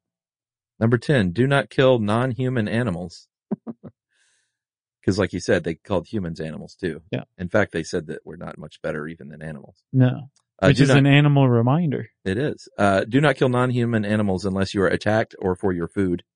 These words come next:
Speaker 2: Like if a cheetah pounces on you?
Speaker 1: Kill it.
Speaker 2: Yeah. If you wanna eat the cheetah?
Speaker 1: Kill it. Uh, and then finally, drum roll, eleven satanic rules of the earth.
Speaker 2: <laughs>
Speaker 1: When walking into open territory, bother no one.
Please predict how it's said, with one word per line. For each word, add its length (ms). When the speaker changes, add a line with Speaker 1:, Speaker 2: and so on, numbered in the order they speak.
Speaker 2:
Like 120
if 100
a 60
cheetah 340
pounces 500
on 240
you? 160
Speaker 1:
Kill 140
it. 80
Speaker 2:
Yeah. 200
If 120
you 120
wanna 160
eat 220
the 80
cheetah? 420
Speaker 1:
Kill 100
it. 80
Uh, 300
and 80
then 100
finally, 600
drum 220
roll, 340
eleven 300
satanic 460
rules 220
of 100
the 160
earth. 260
Speaker 2:
<laughs> 140
Speaker 1:
When 160
walking 460
into 340
open 300
territory, 600
bother 360
no 220
one. 380